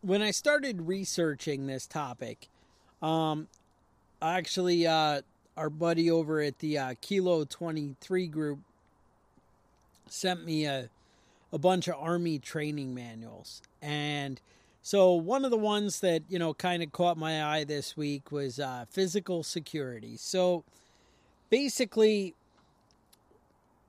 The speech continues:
the Army has a manual, and I kinda went through it,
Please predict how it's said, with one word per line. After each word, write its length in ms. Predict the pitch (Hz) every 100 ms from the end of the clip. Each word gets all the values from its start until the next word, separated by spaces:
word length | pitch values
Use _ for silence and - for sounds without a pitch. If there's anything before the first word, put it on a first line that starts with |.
| _
the 160 | 160 165
Army 340 | 214 240 240
has 300 | 185 208 190
a 80 | 185
manual, 640 | 160 165 165 165 160 160
and 100 | 151
I 100 | 139
kinda 320 | 131 170 170 165
went 260 | 160 156
through 300 | - 160 156 151
it, 220 | 147